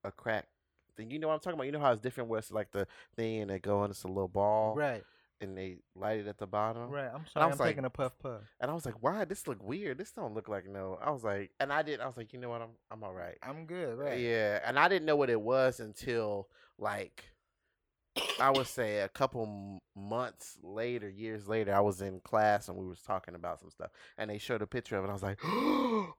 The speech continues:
Speaker 1: "That's what that was. Oh my gosh,
Speaker 2: I'm
Speaker 1: I'm
Speaker 2: glad
Speaker 1: glad
Speaker 2: I
Speaker 1: I
Speaker 2: didn't
Speaker 1: didn't
Speaker 2: hit
Speaker 1: touch that."
Speaker 2: that.
Speaker 1: Yeah.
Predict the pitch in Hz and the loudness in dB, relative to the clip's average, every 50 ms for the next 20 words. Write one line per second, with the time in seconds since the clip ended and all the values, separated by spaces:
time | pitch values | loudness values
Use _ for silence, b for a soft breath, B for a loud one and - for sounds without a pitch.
0 | _ _ _ _ - - - - - - - - - - - - - - - 156 | _ _ _ _ -20 -20 -20 -20 -20 -18 -18 -18 -16 -14 -12 -12 -12 -14 -14 -16
1 | 147 147 147 151 151 151 151 147 143 - - - - 156 160 156 147 143 - - | -14 -12 -12 -10 -10 -10 -10 -12 -12 -14 -16 -16 -16 -16 -16 -16 -16 -16 -14 -12
2 | 156 147 143 135 135 139 127 113 123 127 135 139 143 147 151 147 147 151 151 147 | -10 -8 -6 -6 -6 -4 -4 -4 -2 0 2 4 4 4 4 4 4 2 2 -2
3 | 156 151 151 156 175 180 180 - - - - 123 127 139 147 143 160 170 180 196 | -4 -4 0 2 2 2 2 2 4 8 8 8 8 8 6 6 6 8 10 10
4 | 208 214 220 220 220 214 202 190 170 147 127 113 107 | 12 12 10 10 12 12 12 12 12 10 10 8 6